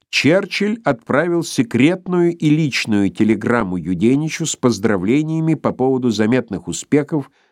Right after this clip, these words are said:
в начавшемся наступлении. В телеграмме перечислялись военные материалы, которые английское военное министерство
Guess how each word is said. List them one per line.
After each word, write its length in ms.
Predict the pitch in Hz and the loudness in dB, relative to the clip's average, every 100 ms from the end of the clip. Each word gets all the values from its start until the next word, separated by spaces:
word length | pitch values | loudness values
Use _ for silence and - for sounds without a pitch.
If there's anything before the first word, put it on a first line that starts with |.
| _ - | _ -8
в 100 | 73 | 0
начавшемся 680 | 117 - 127 - 127 - 110 | 0 2 -2 -2 -6 -4 -4
наступлении. 800 | 104 - 92 90 76 57 - _ _ _ _ _ _ - | -4 -4 -2 0 -2 -4 -16 _ _ _ _ _ _ -10
В 80 | - | 2
телеграмме 640 | 147 165 147 190 220 226 | 4 6 4 2 2 -2
перечислялись 920 | 190 185 170 160 143 165 202 185 - | -2 -2 0 0 2 2 2 0 -4
военные 580 | 113 139 170 185 175 165 | 0 2 2 0 2 2
материалы, 680 | 165 160 175 170 208 160 113 | 2 2 2 2 2 2 0
которые 400 | 117 113 117 110 | 0 0 2 2
английское 600 | 113 113 131 - - 110 | 2 2 2 0 2 2
военное 520 | 98 113 123 113 107 | 2 2 2 2 0
министерство 1000 | 104 101 101 - - 202 - - 78 57 | 0 -2 -2 -2 0 0 -2 -10 -10 -10